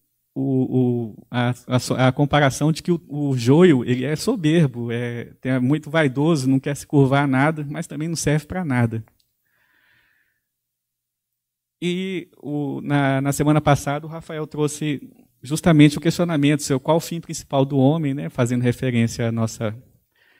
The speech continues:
confissão de fé e nosso catecismo.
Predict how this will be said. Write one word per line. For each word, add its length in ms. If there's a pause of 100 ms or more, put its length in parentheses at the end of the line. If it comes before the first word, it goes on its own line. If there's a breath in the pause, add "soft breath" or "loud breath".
(420)
confissão 420
de 100
fé 220
e 60
nosso 260
catecismo. 760